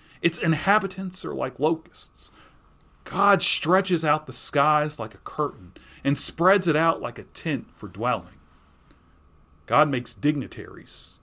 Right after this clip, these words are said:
useless and the earth's judges into nothing. Scarcely are they planted, scarcely sown. Scarcely is their shoot rooted in the earth when God breathes on them and they dry up.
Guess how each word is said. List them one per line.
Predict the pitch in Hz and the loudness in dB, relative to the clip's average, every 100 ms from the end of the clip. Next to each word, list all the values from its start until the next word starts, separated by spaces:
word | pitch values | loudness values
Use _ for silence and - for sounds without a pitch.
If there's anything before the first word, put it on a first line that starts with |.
| 82 | -10
useless | 123 127 - - - - - _ _ _ _ | -10 -8 -12 -14 -16 -14 -16 _ _ _ _
and | 135 131 | -4 -2
the | 135 | 0
earth's | 143 151 - - | 0 0 -2 -14
judges | 104 120 120 117 170 - - - - - - - - | -4 2 2 0 -6 -6 -12 -16 -20 -20 -20 -20 -20
into | - 107 113 | -14 -12 -10
nothing. | 101 101 117 113 - 90 90 _ _ _ _ _ _ _ _ _ _ | -8 -6 -2 -4 -4 -20 -20 _ _ _ _ _ _ _ _ _ _
Scarcely | - - - 165 214 214 220 208 | -4 0 4 4 4 0 -2 0
are | 151 | 0
they | 117 | -2
planted, | 104 - 143 160 170 165 175 _ _ _ _ _ - | -6 -6 -4 -4 -6 -10 -10 _ _ _ _ _ -14
scarcely | - - 131 147 - 135 | -10 -4 -2 -2 -6 -8
sown. | - - 123 87 - - _ _ _ _ _ _ - | -8 -4 -4 -6 -14 -20 _ _ _ _ _ _ -8
Scarcely | - - 160 190 185 185 180 | -6 2 4 4 2 0 0
is | 139 | -4
their | 127 123 | -4 -4
shoot | - - 165 - | -2 -2 -4 -6
rooted | 107 95 147 123 107 | -8 0 2 2 -4
in | 113 | -8
the | 104 - - | -14 -14 -2
earth | 135 92 95 _ - - - | -2 -2 -10 _ -20 -20 -16
when | - 110 | -10 -2
God | 120 123 107 | 4 4 2
breathes | 95 113 131 117 101 - | -6 -4 -2 -4 -8 -14
on | 87 90 | -16 -18
them | 92 - 107 - _ _ _ _ - | -18 -20 -20 -20 _ _ _ _ -16
and | 104 | -12
they | 98 | -10
dry | 95 104 104 87 | -8 -6 -6 -6
up. | 95 95 - | -8 -10 -12